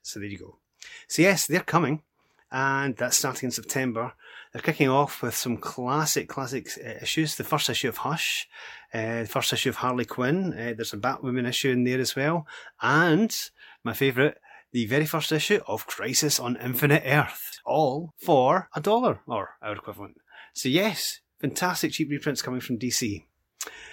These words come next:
Now, again, more exciting D C news. This is great. This is so good. The Justice Society of America are coming back. Yes.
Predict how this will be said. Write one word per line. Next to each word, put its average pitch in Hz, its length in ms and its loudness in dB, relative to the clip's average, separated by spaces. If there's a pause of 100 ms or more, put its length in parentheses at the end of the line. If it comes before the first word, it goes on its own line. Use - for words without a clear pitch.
(380)
Now, 165 320 6 (560)
again, 180 600 4
more 233 180 4
exciting 240 420 2
D 240 140 2
C 254 160 0
news. 240 280 2
This 123 180 -4
is 117 80 -2
great. 101 280 -8 (340)
This - 140 -12
is - 100 -8
so 104 200 -4
good. 95 180 -8 (1160)
The 104 120 0
Justice 131 360 2
Society 151 540 2
of 165 100 2
America 151 600 4 (400)
are 127 200 6
coming 131 380 6
back. 123 340 4 (240)
Yes. - 760 2